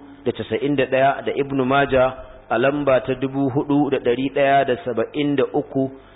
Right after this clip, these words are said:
da al-Imam Ahmad a cikin Musnad mujallad na ɗaya shafi na ɗari uku casa'in da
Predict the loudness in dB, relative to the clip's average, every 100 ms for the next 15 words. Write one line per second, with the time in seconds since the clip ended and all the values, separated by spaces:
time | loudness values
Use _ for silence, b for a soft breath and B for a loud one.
0 | B 0 2 2 2 2 2 2 0 -2
1 | -4 -4 -2 -2 -4 -2 0 0 0 0
2 | -2 0 0 0 -2 -2 -2 -2 -2 -4
3 | -4 -4 -4 -2